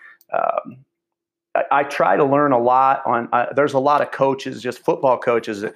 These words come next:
X's and O's wise have certainly influenced me. And the, the truth is, you know, I've listened to, I can't imagine a coach that's heard more presentations in the last five years than I have.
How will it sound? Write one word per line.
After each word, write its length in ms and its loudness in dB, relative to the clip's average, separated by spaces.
X's 340 -2
and 120 0
O's 280 2
wise 400 2
have 120 -12
certainly 460 -4
influenced 560 -8
me. 260 -6
And 180 -2
the, 200 0
the 80 -4
truth 300 0
is, 280 2
you 60 -2
know, 100 2
I've 240 2
listened 340 -2
to, 220 0
I 60 -6
can't 240 0
imagine 680 2
a 60 0
coach 400 0
that's 180 -6
heard 380 0
more 180 -2
presentations 1000 -6
in 100 -2
the 80 2
last 380 0
five 240 2
years 280 0
than 140 -4
I 140 0
have. 340 0